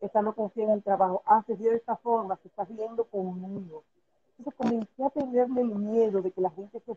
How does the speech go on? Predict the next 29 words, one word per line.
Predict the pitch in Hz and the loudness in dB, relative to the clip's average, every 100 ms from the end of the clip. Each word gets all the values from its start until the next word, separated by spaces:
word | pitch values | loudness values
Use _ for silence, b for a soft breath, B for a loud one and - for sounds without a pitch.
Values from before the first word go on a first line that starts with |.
| 208 | -8
riera | 208 208 220 | -6 -2 -4
de | 220 | -6
mí. | 214 185 _ _ _ | -18 -20 _ _ _
¿Por | 285 349 | -2 -2
qué? | - 185 _ _ _ _ | -4 -20 _ _ _ _
Porque | - 196 196 | -6 -4 -4
yo | 196 | 2
aprendí | 190 185 202 - - | 2 2 -12 -16 -12
a | - - | -12 -10
reírme | 175 160 220 233 | -12 -12 -14 -16
de | 180 | -20
mí. | - _ _ _ _ _ _ _ | -20 _ _ _ _ _ _ _
Yo | - | 0
aprendí | 190 226 214 208 202 220 | 2 0 -2 -6 -2 2
a | |
darme | 208 208 208 202 | 4 2 -2 -8
cuenta | 190 - - 151 - | -4 -2 -4 -10 -10
cuando | 180 175 175 | -10 -6 -8
cometí | - 170 170 - | -8 -16 -16 -4
errores, | 185 180 202 185 160 _ _ _ _ _ | -4 -2 -2 -4 -4 _ _ _ _ _
que | 214 208 - | 2 2 2
en | 196 | -4
vez | 196 196 | -2 -2
de | 233 | -2
ponerme | 240 240 233 226 | -4 -6 -4 -2
guapa, | 208 226 - 160 | 4 2 2 -4
porque | - 165 _ 165 165 _ | -8 -20 _ -14 -14 _
mi | 175 170 | -18 -10
perfeccionismo | 180 - 185 _ 170 165 220 214 - 151 | -10 -10 -16 _ -8 -4 -4 -4 -18 -20